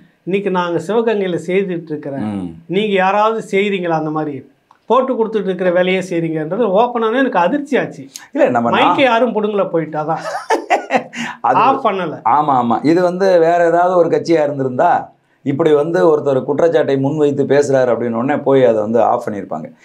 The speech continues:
Speaker 2: இப்போ ஒண்ணும் இல்ல, நான் அங்க சிறப்பு அழைப்பாளராக தான் போயிருந்தேன். நானே சில குற்றச்சாட்டுகளை முன் வச்சு அங்க வந்து நான் பேசினேன். அது என்னன்னா, குற்றச்சாட்டுகள்னா நமக்கு நாம், நாம் தமிழர் கட்சியில யாரும் வந்து வேண்டாதவங்க, வேண்டியவங்க அப்படிலாம் யாரும் கிடையாது.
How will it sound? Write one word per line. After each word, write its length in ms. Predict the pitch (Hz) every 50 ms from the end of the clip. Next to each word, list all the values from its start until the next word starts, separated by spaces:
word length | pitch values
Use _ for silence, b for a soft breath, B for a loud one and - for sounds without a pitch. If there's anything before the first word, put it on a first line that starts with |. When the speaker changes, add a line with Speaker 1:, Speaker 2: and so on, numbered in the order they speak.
| B B B
Speaker 2:
இப்போ 160 | B 160 160
ஒண்ணும் 240 | 165 190 254 294 254
இல்ல, 260 | 190 147 123 - -
நான் 500 | 98 120 127 143 185 220 233 247 254 254
அங்க 280 | 240 208 196 180 214 226
சிறப்பு 420 | - - 180 196 202 - 190 170
அழைப்பாளராக 400 | 156 160 - 151 135 127 117 117
தான் 160 | 131 117 123
போயிருந்தேன். 420 | 123 120 120 107 104 95 92 90 - _ _ _ _ _ b b b b b b 131
நானே 420 | 151 185 220 254 269 190 202 214 277
சில 220 | - 254 247 247
குற்றச்சாட்டுகளை 680 | - 208 185 - - 185 190 175 165 170 151 151 147 135
முன் 220 | 131 139 151 147
வச்சு 500 | 139 127 - - 190 208 196 175 147 127
அங்க 200 | 110 120 123 113
வந்து 320 | 104 101 113 135 143 131
நான் 200 | 113 104 98 92
பேசினேன். 420 | - - 104 101 - - - - - B B B B B
அது 100 | - 131
என்னன்னா, 400 | 135 165 202 220 202 170 147 156 190 190 - - b b b b b b - - -
குற்றச்சாட்டுகள்னா 760 | - 120 117 - 214 - 202 202 185 - 185 180 180 185 196 190
நமக்கு 360 | 170 151 165 170 151 165 160
நாம், 360 | 147 139 147 156 156 160 - 127
நாம் 240 | 131 143 170 185
தமிழர் 280 | 170 180 175 170 165 -
கட்சியில 300 | 165 - 135 156 147 143
யாரும் 340 | 139 139 143 151 156 156 151
வந்து 340 | 143 139 139 147 147 143 131
வேண்டாதவங்க, 600 | 127 143 143 143 143 139 131 131 131 127 127 131 127 120
வேண்டியவங்க 560 | 120 131 131 131 127 127 120 117 113 113 113 113 110 - B B B B B B
அப்படிலாம் 340 | 123 127 156 160 165 175
யாரும் 260 | 170 147 147 156 156 135
கிடையாது. 560 | 135 127 127 123 113 101 101 92 - -